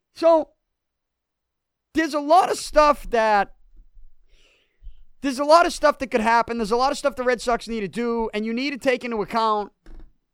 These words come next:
that it's, they gotta take care of more than one guy. They gotta take care of more than one guy. And I think if you're the Red Sox, I think here's your argument with Mookie and his agent. It's like, well, you know what?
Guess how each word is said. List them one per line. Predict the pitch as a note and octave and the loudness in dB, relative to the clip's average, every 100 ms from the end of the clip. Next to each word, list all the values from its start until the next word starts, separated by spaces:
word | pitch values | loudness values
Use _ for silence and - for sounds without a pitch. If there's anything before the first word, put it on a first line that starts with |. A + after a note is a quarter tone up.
| _ | _
that | E3+ A3 G#3+ | -2 0 0
it's, | G3+ - | -2 -8
they | E3+ A3 | -4 -2
gotta | G#3 A#3 | -2 -2
take | C4 G#3+ A3 - | -2 -4 -8 -4
care | B3 A#3+ | 0 0
of | G#3 | 2
more | G#3 A#3 | 0 0
than | A3+ A3 | -2 -4
one | A#3+ A3 | -2 0
guy. | A3 C4 A#2+ - _ _ - - | 2 2 0 -8 _ _ -20 -8
They | G3 | -6
gotta | F3 G#3+ A#3 | -2 0 0
take | C4 C4+ - | 0 -4 -2
care | B3+ B3 | 0 0
of | |
more | A#3 A#3+ | 0 -2
than | A#3+ | -2
one | A#3 A#3 | -4 0
guy. | A#3 C4 G#3+ | 4 4 4
And | F3 | 0
I | G3 | -2
think | A3 | -6
if | G#3 | -4
you're | A3 | -2
the | G#3 | 0
Red | C4 | -2
Sox, | A#3+ A#3+ G#3+ G#3+ - | -2 4 4 4 0
I | G#3 | -6
think | A3 G#3+ - - - | -6 -10 -12 -20 -12
here's | - C4+ C#4 | -6 -6 -4
your | B3+ | 0
argument | A#3+ B3 A#3+ G#3+ | 2 2 0 -2
with | G3 | -2
Mookie | A3+ B3 A3+ | -2 -4 -6
and | F#3+ | -4
his | E3 | 0
agent. | A#3 F#3+ C3+ | -2 -2 -8
It's | A#2+ F#3 | -8 -6
like, | E3+ | -2
well, | A3 A#3+ | 0 0
you | A3 | 0
know | A3 | -4
what? | C4 C#4+ | -2 -4